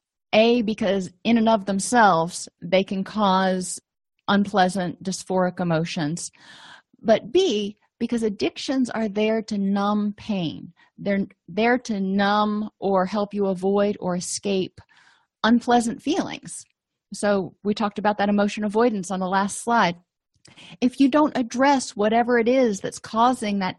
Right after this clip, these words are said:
anger or anxiety, it's gonna stay there, and it's probably gonna get worse. So it's gonna be hard to change your emotions if you've still got this festering wound in your psyche. Sleep deprivation.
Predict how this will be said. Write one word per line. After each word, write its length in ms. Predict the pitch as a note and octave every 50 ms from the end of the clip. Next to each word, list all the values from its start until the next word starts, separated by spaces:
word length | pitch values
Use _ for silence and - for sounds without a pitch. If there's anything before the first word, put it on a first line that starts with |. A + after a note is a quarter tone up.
| _ -
anger 380 | G3+ A3 A3 G#3+ A3 G#3+ G3+
or 240 | - G3+ G3+ G3 G3
anxiety, 800 | F#3 F3+ F#3 F3+ F#3+ G3 A3 C4 C4 G#3+ E3 - C#3+ F3 E3+ - _ _ _ _ _
it's 120 | C#4 - -
gonna 200 | - E4 E4 D4
stay 360 | - - - G#3 B3+ D4 D4+
there, 360 | A3 F3 A#2 - - - - _ -
and 140 | - G3
it's 100 | D#3+ -
probably 340 | - - A#3+ B3 A#3+ B3 B3
gonna 220 | A#3 A3 G#3 G#3 G3
get 180 | G3+ - -
worse. 560 | F#3 B3 C#4 A#3+ - - - - - - - _ _ _ _ _ _ _ _ _
So 340 | - - G#3+ G#3 F#3+ D#3 - _ _
it's 160 | G3+ G3+ -
gonna 160 | - G#3+ G#3+
be 100 | G3+ G#3+
hard 300 | G3 G#3 A3 A#3+ B3 B3
to 60 | B3+
change 360 | B3 - B3+ B3 A#3+ A#3 -
your 80 | A#3 G#3+
emotions 600 | G#3 G3+ G3+ A3+ C4+ C4 - - F#3 F3+ F3+ F3 -
if 140 | F#3+ F3 F#3
you've 160 | G3 G3 -
still 340 | - - - - A3+ A#3+ A#3
got 300 | G#3+ G#3 G3+ - - -
this 320 | G#3 G3+ G3+ - - - _ _ _ _ _ _ _ _ _ _ _ _ _
festering 560 | - A#3+ A3+ - - A#3+ A3+ A3 G#3 G3+ F#3+
wound 440 | G3 A#3 C#4+ B3+ G3+ F3 E3 F3+ F3
in 120 | F3 F3+
your 280 | F#3 F#3 F#3 F3+ E3+ - _ _ _ _ _ _ _ _ -
psyche. 540 | - - - G#3+ G#3 - - - - - _ _ _ _ _ _ _ _ -
Sleep 260 | - - F4+ F#4 -
deprivation. 880 | - C#4+ C#4 - C4 A#3+ A#3+ A#3 A3+ G#3+ - - G3 E3 C#3 C#3+ F3 E3+